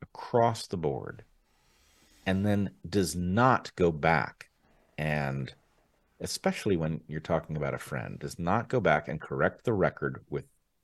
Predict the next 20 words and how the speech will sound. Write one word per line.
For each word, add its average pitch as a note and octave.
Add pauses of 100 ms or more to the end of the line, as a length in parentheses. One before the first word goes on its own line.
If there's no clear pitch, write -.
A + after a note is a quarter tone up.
(120)
respect -
to -
attacks -
on E2+
someone D#2+
else's D2+
credibility, D2+ (360)
who F2+
was A#2
not F#3
wrong D2
across -
the -
board, - (340)
right? C#2+
In D#2
fact, C#2+ (320)
was D#2
disproportionately D#2
right. C2+